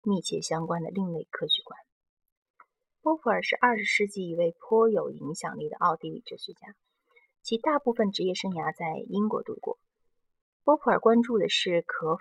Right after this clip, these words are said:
否证性。这一概念的定义是，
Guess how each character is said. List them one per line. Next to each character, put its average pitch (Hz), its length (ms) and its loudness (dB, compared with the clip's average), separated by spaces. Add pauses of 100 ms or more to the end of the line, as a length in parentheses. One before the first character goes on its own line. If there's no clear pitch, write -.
否 - 260 0 (300)
证 202 240 0
性。 - 180 -8 (1400)
这 294 140 0
一 269 40 -2
概 254 180 6
念 233 160 4
的 180 100 0
定 220 240 2
义 196 60 -4
是， 175 280 -4